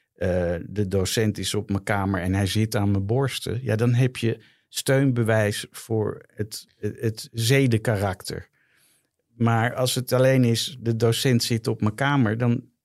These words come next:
dan zegt dat niks over wat daar gebeurd is. Dus het moet, zoals het dan heet, redengevend steunbewijs zijn. Er,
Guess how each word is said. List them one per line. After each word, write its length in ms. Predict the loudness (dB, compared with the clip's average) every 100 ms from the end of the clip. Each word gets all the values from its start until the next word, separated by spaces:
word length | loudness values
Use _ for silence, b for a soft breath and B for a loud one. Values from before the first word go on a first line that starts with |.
| _
dan 180 | -2 0
zegt 280 | 0 -2 0
dat 160 | 0
niks 340 | 2 2 0 -2
over 300 | 0 0 2
wat 200 | 2 2
daar 180 | 0 0
gebeurd 500 | 0 2 4 2 0
is. 140 | -6 -4
Dus 160 | -2
het 160 | -2 2
moet, 340 | 2 2 -10 -10
zoals 320 | -2 -2 -2
het 120 | -2
dan 160 | 2 4
heet, 220 | 2 2
redengevend 1000 | 2 4 4 2 2 0 0 -4 -6 -6
steunbewijs 840 | -2 0 2 0 -2 -6 -6 -8
zijn. 240 | -8 -10 b b b
Er, 120 | 2